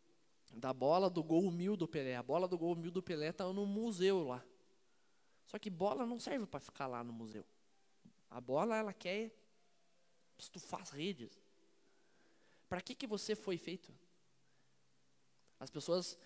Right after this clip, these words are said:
tão procurando emprego ou querem mudar e tão fazendo a, a seguinte pergunta:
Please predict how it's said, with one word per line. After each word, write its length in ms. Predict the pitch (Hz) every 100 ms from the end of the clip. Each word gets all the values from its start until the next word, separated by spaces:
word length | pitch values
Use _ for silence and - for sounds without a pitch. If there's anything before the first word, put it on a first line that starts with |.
| - - - -
tão 320 | - 185 185 160
procurando 500 | 180 - 160 165 175
emprego 580 | 156 151 165 202 160
ou 200 | 151 160
querem 280 | - 175 185
mudar 560 | 185 165 139 143 202 165 - -
e 80 | 165
tão 140 | 180
fazendo 260 | 196 190 196
a, 40 |
a 140 | 202 -
seguinte 360 | 190 185 214
pergunta: 520 | - 196 175 170 120